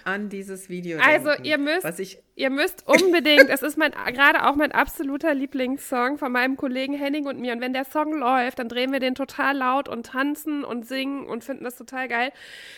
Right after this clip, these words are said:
Speaker 2: Louis Capaldi mit Forget Me, der hat eins zu eins Club Tropicana von Wham nachgedreht, das Musikvideo. Und der Typ ist das optische, also absolute Gegenteil von George Michael.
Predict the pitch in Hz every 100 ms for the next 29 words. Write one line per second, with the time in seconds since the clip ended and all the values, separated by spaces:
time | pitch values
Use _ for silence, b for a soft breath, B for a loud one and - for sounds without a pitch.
0 | B 277 339 - 330 285 262 277 269 262
1 | - 233 226 254 294 302 254 247 240 269
2 | - - 269 330 - - 311 247 262 294
3 | 320 349 - B B B B - 294 311
4 | - 277 302 285 294 262 285 294 294 262
5 | 247 247 254 262 233 262 - 247 220 240
6 | 240 247 240 220 226 208 214 214 220 254
7 | 254 233 233 - 320 359 - 254 330 -
8 | - 214 233 254 - - 254 - - 339
9 | - 330 330 330 302 _ _ - 240 233
10 | 247 247 - - 302 - - 359 294 269
11 | 302 - 277 254 294 294 - 233 214 233
12 | 269 - 233 226 233 247 - 226 214 220
13 | 226 185 180